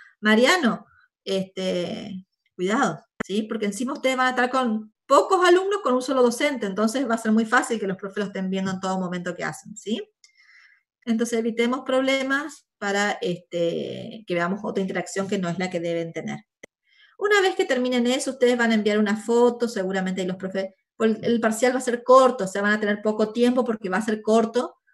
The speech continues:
así que van a tener un tiempito para que puedan sacarse dudas antes del parcial, preguntar respecto a cómo va a ser la metodología. Ustedes van a sacar fotos, van a poner en un,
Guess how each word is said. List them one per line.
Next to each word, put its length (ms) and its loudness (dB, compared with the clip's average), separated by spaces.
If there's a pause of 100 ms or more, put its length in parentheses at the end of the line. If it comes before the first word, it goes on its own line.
(120)
así 220 -6
que 100 -4
van 180 -2
a 220 -4 (240)
tener 220 0
un 100 0
tiempito 400 0
para 240 0
que 400 -6
puedan 180 4
sacarse 440 -2
dudas 400 6
antes 240 0
del 120 -4
parcial, 520 2
preguntar 640 0
respecto 360 -6
a 40 -8
cómo 240 -4
va 80 -2
a 20 -4
ser 140 -14
la 80 -6
metodología. 560 -6
Ustedes 200 -6
van 80 -6
a 40 -8
sacar 280 -12
fotos, 400 2
van 140 -2
a 80 -8
poner 200 -8
en 100 -8
un, 200 -10